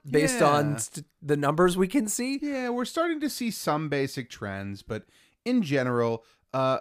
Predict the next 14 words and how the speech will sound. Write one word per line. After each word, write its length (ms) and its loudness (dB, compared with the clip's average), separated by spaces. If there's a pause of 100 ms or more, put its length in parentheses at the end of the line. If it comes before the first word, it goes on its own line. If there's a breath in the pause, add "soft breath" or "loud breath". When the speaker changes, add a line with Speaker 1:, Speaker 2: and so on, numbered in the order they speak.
(160)
Speaker 2:
we 180 -2
just 220 -6
really 240 0
appreciate 480 -4
any 180 -4
feedback 440 -6
we 100 -4
can 160 -4
get. 180 -8
We've 180 -6
gotten 340 -4
some 320 -8
for 160 -8
sure. 340 -8